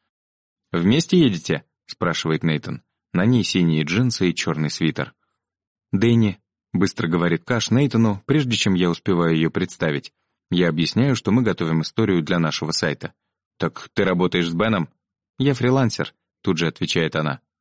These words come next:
«Одна из лучших», добавляю я, перехватив её взгляд.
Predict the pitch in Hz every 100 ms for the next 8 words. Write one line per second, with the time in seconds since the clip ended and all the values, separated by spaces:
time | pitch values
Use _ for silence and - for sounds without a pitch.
0 | _ _ 80 85 104 98 110 - 80 -
1 | _ - 82 82 80 80 92 120 95 82
2 | 82 80 82 - 78 76 85 80 69